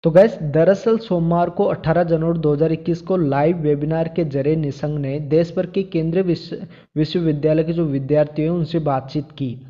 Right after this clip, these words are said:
और इसी दौरान निशंक से student के कई सवाल के जवाब भी दिए। मतलब student ने कुछ सवाल पूछे और उन्हीं सवालों के जो है जवाब जो है doctor निशंक ने दिए। और इनमें से एक सवाल था कि J Main Advance,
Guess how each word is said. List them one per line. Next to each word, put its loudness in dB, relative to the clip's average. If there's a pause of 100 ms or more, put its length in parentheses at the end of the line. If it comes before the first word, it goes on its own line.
(120)
और 2
इसी -2
दौरान 2
निशंक -4
से -4
student -2
के -4
कई 0
सवाल -2
के -4
जवाब -2
भी 0
दिए। -6
मतलब -2
student 0
ने -2
कुछ -6
सवाल 0
पूछे -2 (280)
और 4
उन्हीं 2
सवालों 2
के -6
जो -2
है -4
जवाब 0
जो -4
है 0
doctor -2
निशंक -6
ने -4
दिए। -6 (360)
और 8
इनमें 4
से 0
एक -4
सवाल 2
था 0
कि -2
J 0
Main -2
Advance, -2